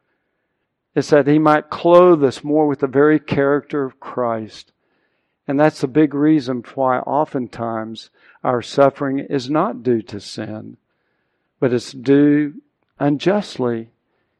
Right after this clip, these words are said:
It's due not because of our sin or anything that we've done, but merely because the Father in heaven wants to conform us more to the image of his Son.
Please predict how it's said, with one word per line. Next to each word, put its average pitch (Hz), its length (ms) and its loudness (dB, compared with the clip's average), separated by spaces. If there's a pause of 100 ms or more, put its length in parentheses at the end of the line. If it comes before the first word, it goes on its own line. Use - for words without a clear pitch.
It's - 220 -4
due 151 580 2
not 160 380 0
because 151 420 -2
of 135 120 -2
our 131 140 0
sin 160 480 -2
or 127 140 0
anything 143 480 0
that 127 140 -2
we've 117 200 -4
done, 143 340 0
but 117 140 -4
merely 143 360 0
because 123 420 -2
the 120 80 -4
Father 139 560 2
in 120 240 -8
heaven 131 540 0 (360)
wants 127 360 -2
to 123 140 -6
conform 127 580 -4
us 131 260 -10
more 120 480 -6 (120)
to 117 100 -8
the 113 180 -8
image 113 500 -8 (380)
of 113 140 -8
his 110 140 -8
Son. 104 380 -14